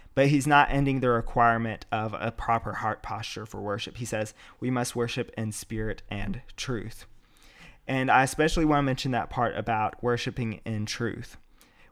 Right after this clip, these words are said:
We have to worship God according to who he is.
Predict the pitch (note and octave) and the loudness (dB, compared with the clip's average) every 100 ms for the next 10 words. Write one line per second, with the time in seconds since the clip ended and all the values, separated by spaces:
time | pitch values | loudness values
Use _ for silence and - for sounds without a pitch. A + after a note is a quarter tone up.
0 | - B2+ C3+ C3+ D3 - C3 B2 - A#2 | -2 2 8 8 6 -2 -2 0 -2 -4
1 | A#2+ A2 A2 - A2 A2+ - A2+ - A2+ | -2 -2 -4 -4 -2 -2 -4 -4 -4 -6
2 | - A2 G#2+ F#2 A#2 | -4 -4 -4 -4 -8